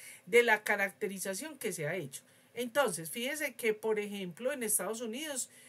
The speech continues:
nos dicen que son los que sufren menos de, eh, de doscientas, de doscientas mil personas. En Europa es una de cada dos mil. En Australia es lo que es menor de ca-, de dos mil individuos.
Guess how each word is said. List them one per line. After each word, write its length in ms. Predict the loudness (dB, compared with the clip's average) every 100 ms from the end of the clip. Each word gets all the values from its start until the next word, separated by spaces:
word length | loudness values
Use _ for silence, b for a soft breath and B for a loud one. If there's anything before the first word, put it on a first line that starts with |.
| B B
nos 160 | -8 -6
dicen 300 | -4 -6 -6
que 140 | -6
son 220 | -6 -4
los 160 | -4 -4
que 160 | -4 -6
sufren 480 | -6 -8 -8 -8
menos 320 | -4 -4 -6 -4
de, 320 | -4 -4 -8 B B B -8
eh, 480 | -4 -2 -4 -6 -6
de 160 | -2
doscientas, 680 | -2 -2 -6 -6 -4 -4 -6 -10 -6
de 100 | -4
doscientas 600 | -2 -4 -8 -8 -8 -6
mil 180 | -8 -8
personas. 540 | -8 -4 -2 -2 -4
En 120 | -4
Europa 400 | -2 2 2 4
es 180 | 0 0 -6
una 300 | -6 -2 -2
de 120 | -4
cada 280 | -4 -4 -2
dos 220 | -4 -6
mil. 340 | -6 -4 -6 -8 B B B
En 200 | -2 0
Australia 680 | 2 2 4 2 2 2 2
es 80 |
lo 200 | 2 0
que 120 | 0 -4
es 80 |
menor 360 | -2 -4 -4 -4
de 180 | -2 -2
ca-, 420 | -2 -4 -2 -6 -8
de 480 | -4 -2 -2 -4 -4
dos 280 | -4 -4 -6
mil 220 | -8 -8
individuos. 720 | -8 -8 -6 -4 -4 -4 -8